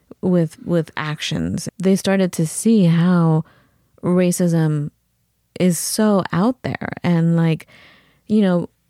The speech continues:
more people were starting to take some responsibility for the way they spoke or, you know, the things that they ignored. So I'm like, "Maybe she gets it now."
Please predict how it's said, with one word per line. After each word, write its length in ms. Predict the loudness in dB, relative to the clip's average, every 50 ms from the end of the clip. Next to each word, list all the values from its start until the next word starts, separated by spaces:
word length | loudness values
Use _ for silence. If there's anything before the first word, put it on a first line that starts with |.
| _ _ _ -2
more 400 | 0 2 2 4 4 2 0 0
people 340 | 2 0 0 2 2 2
were 160 | 4 4 2 2
starting 380 | 2 0 0 2 2 2 0
to 400 | 0 0 -2 0 0 0 -2 -4 -6
take 220 | -4 -2 -2 -2 0
some 180 | 0 0 0
responsibility 840 | 2 0 0 -2 -2 -2 0 0 0 0 2 2 4 4 4 4 2
for 180 | 2 2 2 2
the 100 | 2 4
way 160 | 2 2 2
they 120 | 2 0 -2
spoke 800 | -2 -6 -8 -10 -4 _ 2 2 4 4 4 2 0 -2 -6 -6
or, 280 | -4 -4 -2 -4 -6 -8 -12 -20 -20 -20 _ _ _
you 120 | 0 2 2
know, 280 | 2 4 2 0 0 -2
the 160 | -2 -2 -2
things 300 | -2 0 0 0 0 0
that 140 | 0 -4 -4
they 160 | -4 -4 -4
ignored. 800 | -4 -4 -4 -2 0 0 2 2 0 0 0 2 0 0 -2 -6 _ _ _ _ _ _ _
So 100 | -4 -2
I'm 60 | -2
like, 120 | -2 -2
"Maybe 320 | 0 0 0 0 0 -4 -6
she 160 | -6 -6 -4
gets 280 | -4 -4 -4 -4 -4 -4
it 140 | -2 -2 0
now." 320 | 0 0 0 0 -2 -4